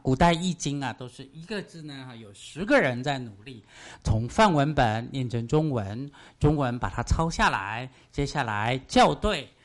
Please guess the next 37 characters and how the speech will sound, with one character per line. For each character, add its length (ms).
然 160
后 220
呢， 320
重 200
新 300
念， 320
按 180
照 460
声 320
韵 240
学 580
字 400
有 120
没 120
有 40
可 120
以 100
换， 340
最 140
后 260
呢， 260
哎， 320
来 220
润 360
色。 320
所 160
以 60
古 260
代 200
的 120
字 220
啊， 140
都 100
是 180
信 680
达 420
雅。 280